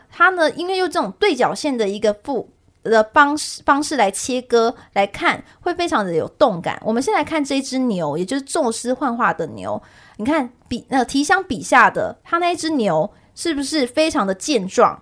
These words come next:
很高贵、很华丽？而且呢，它头上呢，这只公牛戴的银环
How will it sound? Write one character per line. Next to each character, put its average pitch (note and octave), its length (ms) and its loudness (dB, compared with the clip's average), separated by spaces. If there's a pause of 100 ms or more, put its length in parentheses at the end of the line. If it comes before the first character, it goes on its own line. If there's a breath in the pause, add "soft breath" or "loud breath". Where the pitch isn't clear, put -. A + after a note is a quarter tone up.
(140)
很 G3 220 0
高 B3+ 340 10
贵、 B3+ 420 2
很 F3 260 -6
华 E3+ 360 2
丽？ A3 260 -4 (220 soft breath)
而 - 120 6
且 F4 200 2
呢， A#3 200 2
它 D#4 120 0
头 G3+ 360 2
上 A#3+ 360 2
呢， F#3+ 160 -2
这 C#4 140 -6
只 C4+ 120 -8
公 C#4 200 2
牛 G#3 120 -2
戴 A#3 200 2
的 G#3+ 140 0
银 F#3+ 300 -6
环 F3+ 380 0